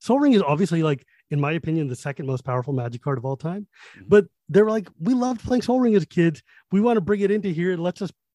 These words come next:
Speaker 1: pump out our Elder Dragon Highlanders much easier 'cause, you know, Vivictus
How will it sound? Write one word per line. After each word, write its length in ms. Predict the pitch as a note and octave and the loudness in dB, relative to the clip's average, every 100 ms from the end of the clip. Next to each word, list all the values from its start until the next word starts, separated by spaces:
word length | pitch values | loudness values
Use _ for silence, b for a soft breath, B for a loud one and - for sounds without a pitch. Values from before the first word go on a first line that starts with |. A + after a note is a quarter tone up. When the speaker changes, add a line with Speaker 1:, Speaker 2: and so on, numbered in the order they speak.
| D3+ - | -20 -8
Speaker 1:
pump 200 | F3+ F3+ | -4 0
out 140 | F#3 | 0
our 100 | E3+ C#3 | 2 2
Elder 260 | D3+ D#3+ | 0 -2
Dragon 260 | D3+ D#3+ D3+ | -4 -4 -4
Highlanders 640 | D#3 F3 C#3+ C#3 B2+ B2 | -4 -4 -4 -4 -6 -6
much 220 | A#2+ D3+ - | -6 -6 -6
easier 380 | F#3 C3 C3+ D3 b b b | -8 -6 -6 -8 b b b
'cause, 240 | F3 D3+ - | -4 -4 -4
you 100 | C#3 | 0
know, 160 | D#3 | 2
Vivictus 460 | C3+ C3+ E3 - | 2 0 0 -4